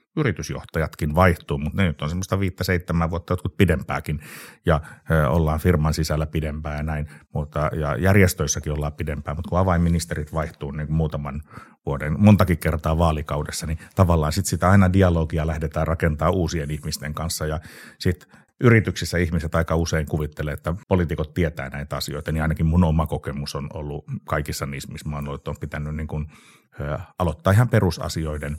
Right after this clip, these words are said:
läpikäymistä, että sä et voi mennä suoraan niin kuin tavallaan niillä toimiala-asioilla, että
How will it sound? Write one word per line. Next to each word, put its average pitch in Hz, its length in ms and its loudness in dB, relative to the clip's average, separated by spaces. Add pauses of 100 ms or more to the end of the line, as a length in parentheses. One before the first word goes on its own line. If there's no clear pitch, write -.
läpikäymistä, 76 960 -6 (300)
että - 220 -16 (160)
sä 76 80 -4
et 73 120 -10
voi 73 100 -4
mennä 73 220 -4
suoraan 73 420 -4
niin 73 80 -6
kuin 73 100 -10
tavallaan 73 380 -4
niillä 82 160 0
toimiala-asioilla, 76 920 0
että 82 160 -8